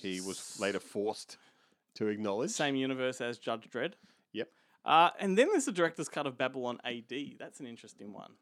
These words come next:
Speaker 1: I haven't seen the, uh, director's cut of that. Just
Speaker 2: Yeah,
Speaker 1: the
Speaker 2: it's good.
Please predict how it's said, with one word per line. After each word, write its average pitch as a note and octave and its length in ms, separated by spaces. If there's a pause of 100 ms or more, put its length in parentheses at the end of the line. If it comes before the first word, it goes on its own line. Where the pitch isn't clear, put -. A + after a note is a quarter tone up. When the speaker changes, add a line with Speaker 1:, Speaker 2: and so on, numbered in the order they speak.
Speaker 1:
I - 40
haven't - 240
seen C4+ 260
the, F#2+ 340
uh, E2+ 440 (100)
director's F2+ 300
cut F2+ 160
of E2 80
that. E2 200
Just F#3+ 220
Speaker 2:
Yeah, D3+ 80
Speaker 1:
the G#2 260 (220)
Speaker 2:
it's D3+ 200
good. E3 520